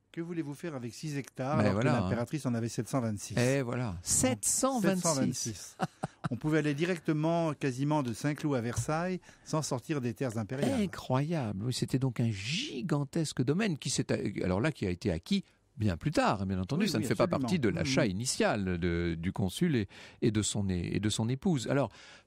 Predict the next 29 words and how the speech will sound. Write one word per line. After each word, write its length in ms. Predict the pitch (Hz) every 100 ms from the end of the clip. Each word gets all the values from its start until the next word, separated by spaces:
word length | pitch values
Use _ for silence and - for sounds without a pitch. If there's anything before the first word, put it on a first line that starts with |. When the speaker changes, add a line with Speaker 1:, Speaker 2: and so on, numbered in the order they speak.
| -
Speaker 2:
parmi 320 | 208 196 202
les 120 | 160
merveilles 380 | 135 120 113 117
qu'on 100 | 110
pouvait 200 | 101 98
voir 160 | 98 98
dans, 360 | 92 87 85 90
dans 280 | 90 101 95
ces 400 | - - 87 82
jardins, 480 | 85 95 117 190 - - -
des 160 | 107 170
fabriques 680 | - 113 104 147 - - - _ - _ 151
dont 160 | 208
subsiste 460 | - 170 180 233 190
aujourd'hui 260 | 165 165 226
le 100 | 185
petit 200 | - 151
temple 320 | 180 165 139
de 80 | 135
l'amour, 520 | 131 139 233 233 - _ -
tellement 420 | 143 139 139 135 -
peint, 260 | 165 185
tellement 380 | 170 139 135 131
reproduit 580 | 127 139 - 156 156 262
par 160 | 156 127
les 180 | 113
artistes 420 | 117 - 123 - 104
du 160 | 104
temps. 260 | - 113